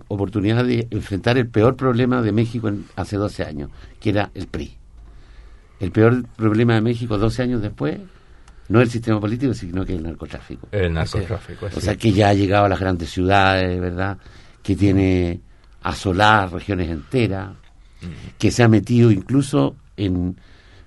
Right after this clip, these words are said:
Speaker 1: zonas que eran como sagradas
Speaker 2: Claro, y
Speaker 1: para
Speaker 2: que
Speaker 1: los
Speaker 2: es un,
Speaker 1: mexicanos.
Speaker 2: y que es un, y que es un, es un problema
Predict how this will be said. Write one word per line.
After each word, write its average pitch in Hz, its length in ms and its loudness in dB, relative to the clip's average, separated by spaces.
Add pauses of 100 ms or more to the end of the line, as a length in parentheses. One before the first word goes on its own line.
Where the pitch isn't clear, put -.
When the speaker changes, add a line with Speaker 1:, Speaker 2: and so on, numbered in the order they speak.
(280)
Speaker 1:
zonas 117 340 2
que 117 140 -4
eran 107 120 0
como 92 200 -4
sagradas 117 580 2
Speaker 2:
Claro, 120 40 -2
y 117 40 -2
Speaker 1:
para 107 120 0
Speaker 2:
que 123 80 4
Speaker 1:
los 123 100 4
Speaker 2:
es - 0 -
un, - 80 4
Speaker 1:
mexicanos. 90 380 0
Speaker 2:
y - 60 0
que 107 140 0
es 113 80 4
un, 117 320 0 (160)
y 101 80 -6
que 101 160 -2
es 101 60 0
un, 107 320 -2 (160)
es 90 80 -4
un 90 220 -2
problema 90 840 -2